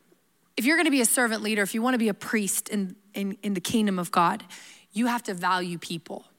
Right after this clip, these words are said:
You have to value people. See, servant leaders like Jesus value people for who they are, not what they can offer,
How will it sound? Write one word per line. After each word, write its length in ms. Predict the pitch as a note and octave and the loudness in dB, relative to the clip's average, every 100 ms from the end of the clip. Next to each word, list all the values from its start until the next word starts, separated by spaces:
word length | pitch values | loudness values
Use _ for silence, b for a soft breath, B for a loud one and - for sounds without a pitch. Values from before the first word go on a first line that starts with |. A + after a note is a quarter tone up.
| _ _ - - _ - - - - - - - - | _ _ -20 -20 _ -20 -20 -20 -20 -20 -20 -20 -4
You 140 | A3 | 0
have 240 | A3+ A#3+ | 2 2
to 140 | - G#3 | 0 -2
value 640 | F3+ G#3 G3 G3 F#3+ F#3 | 2 4 4 2 0 -4
people. 500 | E3+ F#3+ E3+ G3+ A3 - _ b b b | -6 -8 -8 -10 -12 -14 _ b b b
See, 200 | - C#4 | -2 2
servant 400 | A#3+ D#4 D4 C4+ | 4 4 4 4
leaders 320 | A#3+ A#3 A3 G#3+ | 2 2 2 2
like 200 | G3+ F3+ | 0 -2
Jesus 420 | F#3+ G#3+ F#3 F3+ | -2 0 0 -2
value 520 | E3+ F#3+ G3 G#3+ G3+ | 2 4 6 4 -2
people 280 | - G#3 G3+ | -6 -6 -6
for 160 | - F3+ | -8 -6
who 180 | F3+ | -4
they 140 | F#3 F3+ | -4 -4
are, 100 | F3 | -4
not 220 | F3 A3 | -2 -2
what 140 | B3 | -2
they 100 | D4 | -4
can 160 | D4 E4+ | -6 -6
offer, 540 | - F#3+ - - A#3+ | -2 -2 -2 -2 -2